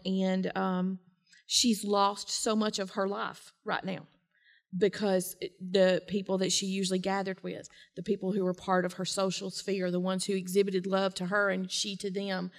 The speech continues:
Um, I mean, of course, we're still there. You know, we're still coming. But she has friends, she has Bible studies, she has a Sunday school class, she has church,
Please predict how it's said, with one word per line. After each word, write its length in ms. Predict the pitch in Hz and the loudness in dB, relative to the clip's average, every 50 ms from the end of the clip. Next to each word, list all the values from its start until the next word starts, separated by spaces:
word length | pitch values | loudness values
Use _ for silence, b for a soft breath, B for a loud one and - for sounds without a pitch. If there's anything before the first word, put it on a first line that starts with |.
| B B B B B - | B B B B B 2
Um, 200 | 202 196 185 180 - | 4 6 6 6 4
I 40 | |
mean, 120 | 196 196 180 | 2 2 2
of 40 | - | 2
course, 220 | 220 202 185 - | 2 2 2 2
we're 220 | 196 233 247 277 | 2 4 4 4
still 260 | 254 - - 185 175 170 | 4 2 0 0 0 0
there. 260 | 175 170 - - - - - - | 0 -2 -2 -4 -8 -12 -8 -4
You 160 | - 190 185 | -2 0 2
know, 80 | 185 190 | 2 2
we're 200 | 185 196 202 220 | 2 0 0 -2
still 220 | - - 233 214 190 | -2 0 -2 -2 0
coming. 340 | - 202 175 180 185 185 B B B B B B | 0 0 0 2 0 -2 B B B B B B
But 140 | 247 240 - | 0 2 4
she 200 | - - 240 220 | 4 4 4 2
has 220 | 214 202 180 - - | 2 0 -2 -4 -6
friends, 440 | - 262 269 247 233 226 226 220 220 - | -4 0 2 2 2 2 2 0 0 0
she 120 | - 220 | 2 2
has 200 | 208 185 190 - | 2 2 0 0
Bible 320 | - 247 233 233 220 220 | 2 4 4 4 4 0
studies, 400 | 214 - - 214 208 208 208 190 | -2 0 0 0 2 2 2 2
she 160 | - - 254 226 | 2 2 4 2
has 140 | 208 196 | 2 2
a 80 | 190 185 | 0 -2
Sunday 260 | - - 240 240 233 226 | 0 4 4 4 4 4
school 200 | - - 190 185 | 2 0 -2 -2
class, 280 | - - 185 - 165 - | 0 0 0 0 2 0
she 180 | - 220 214 | 0 2 2
has 180 | 208 202 185 - | 2 2 0 -2
church, 420 | - - - 247 226 208 - - | -2 0 2 4 4 4 2 0